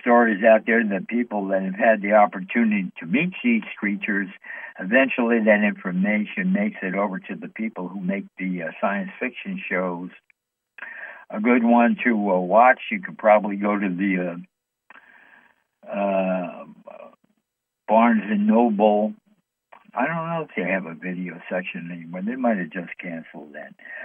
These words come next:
Well, any place that sells, uh, complete episodes of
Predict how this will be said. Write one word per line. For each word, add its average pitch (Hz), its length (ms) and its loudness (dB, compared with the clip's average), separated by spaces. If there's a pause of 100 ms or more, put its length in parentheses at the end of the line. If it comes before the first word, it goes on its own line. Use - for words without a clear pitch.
(140)
Well, 170 160 10
any 190 300 8
place 147 380 6 (100)
that 113 160 4 (100)
sells, 123 500 6
uh, 104 220 2 (500)
complete 131 540 0
episodes 107 840 0
of 92 140 -4